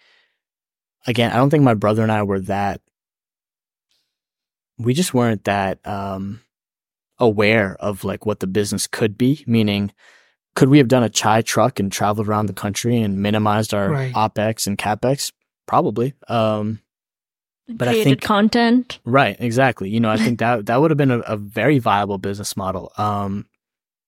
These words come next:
Speaker 1: I think what we knew is that in order for chai to have its moment in this country, you needed to have it be experienced in a physical location. And that wouldn't have been possible with a truck or, you know, with a pop-up. Every pop-up we went to, you know, we'd have to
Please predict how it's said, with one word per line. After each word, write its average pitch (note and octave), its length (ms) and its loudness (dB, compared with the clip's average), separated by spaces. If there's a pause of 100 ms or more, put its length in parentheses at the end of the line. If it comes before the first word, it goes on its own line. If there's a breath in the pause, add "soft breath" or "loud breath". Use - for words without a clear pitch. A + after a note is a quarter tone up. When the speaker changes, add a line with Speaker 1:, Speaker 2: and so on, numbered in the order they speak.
Speaker 1:
I B2+ 80 -4
think G3+ 200 0
what G#2 200 0
we B2 160 2
knew A2 240 2
is G2+ 220 -8
that F#2+ 320 -6 (440 soft breath)
in A#2 140 0
order C3 280 2
for B2+ 160 -2
chai A2+ 300 -2
to A2 80 0
have G2+ 320 -6
its - 180 -10
moment G#2 460 -2
in G#2 80 -2
this G2+ 140 -4
country, A2+ 420 -2
you G#2 160 -2
needed B2 280 2
to A#2+ 100 0
have G#2 260 -4
it G#2 140 -4 (100)
be G#2+ 140 -2
experienced A2+ 720 0
in G2+ 100 -6
a - 40 -8
physical F#3+ 480 -6
location. - 520 -8 (680)
And G#2 220 -4
that B2 220 4
wouldn't A2+ 220 2
have G#2+ 140 -2
been G#2 140 -2
possible G2+ 440 -4
with G2+ 100 -4
a G2+ 40 -6
truck - 460 -4
or, G2+ 180 -6
you G#2 160 -2
know, G2 100 -8
with G2+ 160 -6
a F#2+ 60 -6
pop-up. G2 600 -4
Every A#2+ 200 4
pop-up A2 420 -2
we G#2 80 -2
went B2+ 220 2
to, A2 220 2
you G#2+ 120 -2
know, G#2 100 -2
we'd G2+ 140 -4
have - 220 -8
to G#2+ 180 -4